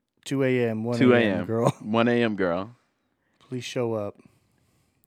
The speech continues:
Speaker 2: Nine one one call.
Speaker 1: Nine one one.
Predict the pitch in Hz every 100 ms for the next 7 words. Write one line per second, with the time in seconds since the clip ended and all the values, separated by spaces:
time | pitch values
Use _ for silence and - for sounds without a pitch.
0 | _ _ _ _ _ _ _ _ _ _
1 | _ - 110 139 135 120 - 95 73 -
2 | _ _ - 113 110 107 104 98 98